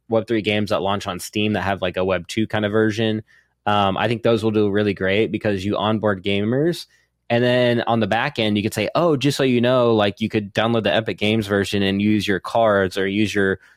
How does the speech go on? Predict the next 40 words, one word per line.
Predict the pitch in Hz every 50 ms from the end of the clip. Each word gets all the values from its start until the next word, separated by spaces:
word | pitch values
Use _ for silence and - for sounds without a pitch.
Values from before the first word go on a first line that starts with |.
| _ _ _
you | - 117
know, | 107 104 101 101
you | 107 117
don't | 143 151
even | 143 127 117 107
have | 120 117
to | 123
call | - - 127 123
them | 117
N | 95 120
F | 120 107 -
Ts, | - - 143 139 113 92 82
I | 95 92
don't | 92 87 -
think, | - 90 85 80 - - -
you | 98
know, | 98 95 92 98 107
like, | 104 98 95 95 - _ _ _ _ _ _ _ _ _ _ _ _ _ _ _ -
uh, | 113 117
so | 113 - 151 143 139 139
to | 131 - -
me, | 135 131 135 139 139 139
like, | 131 120 113 90
I | 82 110
think | 117 135 123 -
that's | 113 110 - -
a | 110
cool | - - - 120 -
onboarding | - 98 95 101 98 113 117 117 107
process. | - 127 117 117 113 - - 110 110 113 - - -
Like, | 104 98 98 -
if | 98 104 - -
you | 107 104 98 -
so, | - - - - -
just | 104 123 127 -
so | - 117 104 101 90
choose | - - - 113 113 123 120
to | - - 131
do | 117 104 117 123 135 139
that, | 143 143 147 147 156 147